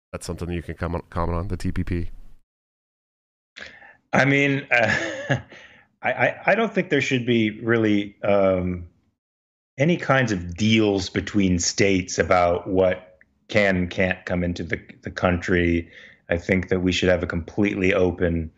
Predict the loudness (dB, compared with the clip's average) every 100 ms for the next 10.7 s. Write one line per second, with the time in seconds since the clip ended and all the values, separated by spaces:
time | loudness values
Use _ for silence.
0 | -20 -20 _ _ _ 0 2 2 -2 -8
1 | -8 -6 -2 0 2 4 2 0 -2 -2
2 | 0 2 0 -2 -4 -8 -8 -12 _ -20
3 | _ _ -4 0 2 2 0 -4 -4 0
4 | 2 2 2 2 2 0 -6 -2 0 0
5 | 0 0 2 0 -4 -10 _ _ _ _
6 | -8 -2 2 4 2 0 -2 0 0 -2
7 | _ -2 -2 0 2 4 4 2 2 2
8 | 2 -2 -10 -16 -2 -2 0 0 0 0
9 | -2 -2 -6 -4 -2 0 -2 -2 -2 -2
10 | -2 -2 -2 -2 -2 -2 -8